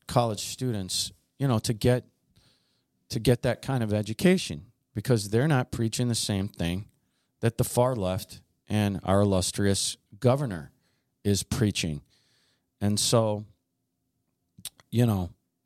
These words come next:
that's, that's a serious, uh, that's a serious concern. And I think you could call that Christian persecution. Um, that's definitely Christian persecution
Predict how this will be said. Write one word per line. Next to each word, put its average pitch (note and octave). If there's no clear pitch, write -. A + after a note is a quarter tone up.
that's, A2+
that's B2
a A2+
serious, C#3
uh, A2
that's B2+
a B2+
serious E3
concern. B2+
And C3+
I C3+
think D3
you D#3
could D3+
call C#3
that C3
Christian C#3
persecution. C3+
Um, G2
that's A#2
definitely C#3+
Christian C#3
persecution A#2+